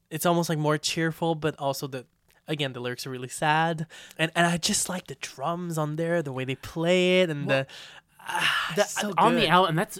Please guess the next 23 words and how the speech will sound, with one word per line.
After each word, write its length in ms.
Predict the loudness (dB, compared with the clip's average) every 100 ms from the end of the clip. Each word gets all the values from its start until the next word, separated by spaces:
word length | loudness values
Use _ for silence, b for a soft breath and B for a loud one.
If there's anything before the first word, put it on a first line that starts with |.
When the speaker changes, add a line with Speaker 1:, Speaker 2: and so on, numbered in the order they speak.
| -6
Speaker 2:
a 60 | -6
great 340 | -2 -2 -2
thing 140 | -2 -2
about 180 | -2
Mark 400 | -4 -4 -6 -8 -8
Ronson's 440 | -6 -6 -8 -12
production. 460 | -8 -8 -8 -6 -6
The 100 | -6
drums, 600 | -10 -4 2 2 2 -4 -12
it, 120 | -14
it, 220 | -14 -10
the, 280 | -4 -4 -2
Speaker 1:
They're 120 | 2 6
Speaker 2:
the 20 |
Speaker 1:
all 180 | 8 8
real 220 | 6 4
instruments 500 | 2 -2 -4 0 2
Speaker 2:
Yeah. 100 | 2
Speaker 1:
to 120 | 2
start 340 | 2 4 4 2
Speaker 2:
<clears throat> 0 |
Speaker 1:
with. 160 | 0 2
Speaker 2:
And 260 | 0 0